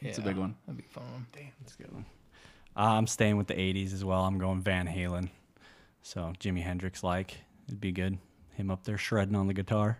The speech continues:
Speaker 1: That'd be sweet.
Speaker 3: Love
Speaker 4: All right.
Speaker 3: that.
Speaker 4: All right. Those are our top three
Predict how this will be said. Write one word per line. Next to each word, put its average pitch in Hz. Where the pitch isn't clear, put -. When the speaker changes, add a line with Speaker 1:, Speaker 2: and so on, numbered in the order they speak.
Speaker 1:
That'd 98
be 95
sweet. 87
Speaker 3:
Love -
Speaker 4:
All 120
right. 123
Speaker 3:
that. 131
Speaker 4:
All 120
right. 135
Those 127
are 139
our 120
top -
three 131